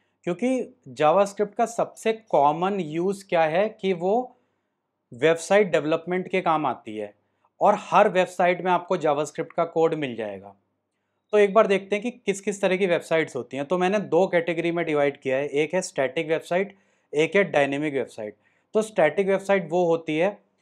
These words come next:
जिसमें सिर्फ आप रीड कर सकते हो और यूज़र उससे इंटरैक्ट नहीं कर सकता, उसमें आप बटन क्लिक करके कुछ एक्शन नहीं करते हो, सिर्फ आप रीड करते हो। तो पहले के टाइम पे बहुत सारी वेबसाइट स्टैटिक वेबसाइट होती थी,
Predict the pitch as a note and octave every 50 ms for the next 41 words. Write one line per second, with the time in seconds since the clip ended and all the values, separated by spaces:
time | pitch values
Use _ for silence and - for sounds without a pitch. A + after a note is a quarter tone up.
0 | _ _ _ - B2+ D#3+ F3+ F3+ - G3+ G3 G3 G#3 G3+ G3 G#3 G3+ F3+ F3 C3
1 | C3 C#3+ D#3 F3+ G3 - - G3+ F#3 D#3+ - E3+ E3 - _ - D#3+ D3+ D3 D#3+
2 | F#3 G#3+ G#3 - _ _ _ _ - C#3+ E3+ F3+ - - - - C#3+ C#3+ D3 D#3+
3 | E3 D#3+ D#3+ G3+ F#3+ F#3+ G3 - G#3+ D#3+ D#3+ D#3 D3 - D#3 D#3 D#3+ F3 F3 -
4 | - - C#3 C#3 D#3 D#3 D#3+ D#3+ D#3+ C#3+ - - C3 - - D3+ D#3 D#3 D3+ -
5 | E3+ F3 F3+ F3 F3+ - _ _ _ _ _ - C#3 C#3 D3+ D3 B2+ A#2+ D3+ D3
6 | D3+ F3 F3 F3+ E3+ E3+ - F3 E3+ E3 - - F3 E3 D3+ E3 E3+ D#3+ E3+ E3
7 | E3 C#3+ C#3+ - - E3 D#3+ D#3 D#3+ E3 C#3+ D3+ C#3+ B2+ - D#3 E3 E3 D#3+ -
8 | - G3 F#3 G3+ G#3+ G3+ F#3 D#3+ D#3 E3+ F3+ G3 D#3+ - D#3+ C3+ B2+ - - C#3+
9 | F3 A3 G#3+ _ _ _ _ _ _ - F#3+ F#3 F#3+ - D#3+ C#3+ C#3+ D3+ E3+ F3+
10 | E3+ G3 F#3+ F#3 D#3 D3+ D3+ D3+ D3 - G3 G#3+ F3 D3 C#3 C#3+ E3+ E3+ - F3+
11 | E3+ F3 E3 E3 D3+ - - F#3 G3 G3+ G3 - - E3 D3 - - E3+ D#3 D3
12 | D3 C#3 C#3+ - D#3 D3+ C#3 B2 A2 - A2 G#2 - G#2+ G2+